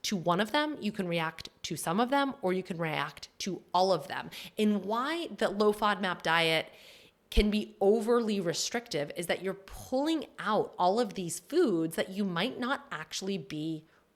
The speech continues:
reactive to. Now, mono, when it comes to saccharides, mono is one, di is two, and oligo is few. So there are just different types of,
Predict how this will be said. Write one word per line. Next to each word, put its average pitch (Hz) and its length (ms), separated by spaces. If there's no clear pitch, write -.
reactive 214 680
to. - 260
Now, 202 400
mono, 202 580
when 175 160
it 190 80
comes 220 220
to - 100
saccharides, 151 640
mono 202 480
is 208 160
one, 180 400
di 160 360
is 247 160
two, 156 360
and 190 100
oligo 151 460
is 151 180
few. 156 240
So 185 160
there 202 140
are 196 40
just 247 220
different 269 300
types - 420
of, 170 320